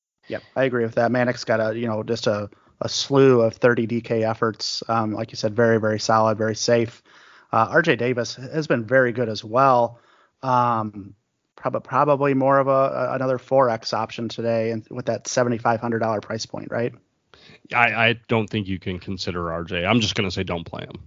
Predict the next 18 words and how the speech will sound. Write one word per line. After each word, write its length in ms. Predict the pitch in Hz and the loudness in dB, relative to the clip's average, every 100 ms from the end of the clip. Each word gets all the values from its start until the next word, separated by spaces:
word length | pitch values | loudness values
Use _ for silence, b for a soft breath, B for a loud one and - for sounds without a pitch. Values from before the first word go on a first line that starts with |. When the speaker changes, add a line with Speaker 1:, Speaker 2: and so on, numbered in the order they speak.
| - | -6
Speaker 2:
You 140 | 113 | -2
know, 160 | 90 82 | 0 -2
Speaker 1:
Yeah. 60 | 120 b b b | -4 b b b
Speaker 2:
uh, 180 | 98 90 - | -6 -6 -2
he 180 | 123 117 | 0 0
st-, 280 | - 139 117 | 4 2 4
he 80 | 120 | 2
does 180 | 117 | 2
play 160 | - 135 | 2 0
minutes, 380 | 120 113 110 - | 2 0 -2 -2
but 260 | 107 95 | -2 -2
for 140 | - 98 | -4 -6
seventy-five 580 | - 110 110 104 101 92 | -2 0 0 0 -2 -2
hundred 220 | 101 95 | -2 0
dollars, 580 | 92 95 98 95 90 - | 0 0 0 -2 -6 -8
I'm 400 | 92 98 98 95 | -6 -4 -6 -6
r-, 120 | 98 95 | -8 -8
rather, 720 | 98 98 98 95 95 92 90 | -2 2 2 0 -2 -2 -6